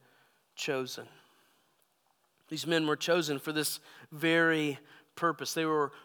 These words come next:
witnesses of Jesus' life, of his teaching, of his resurrection, of his ascension. They were uniquely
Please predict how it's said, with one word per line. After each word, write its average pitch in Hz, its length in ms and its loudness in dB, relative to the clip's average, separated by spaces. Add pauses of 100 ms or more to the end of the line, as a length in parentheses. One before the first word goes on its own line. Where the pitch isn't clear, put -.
witnesses 156 1000 0 (240)
of 143 180 -4
Jesus' 151 760 -4
life, 156 760 2 (1400)
of 143 80 -10
his 139 200 -6
teaching, 180 680 -4 (920)
of 156 80 -6
his 139 260 -4
resurrection, 151 920 0 (1040)
of 151 100 0
his 165 180 0
ascension. 180 800 0 (960)
They 180 100 6
were 185 160 10
uniquely 202 1040 2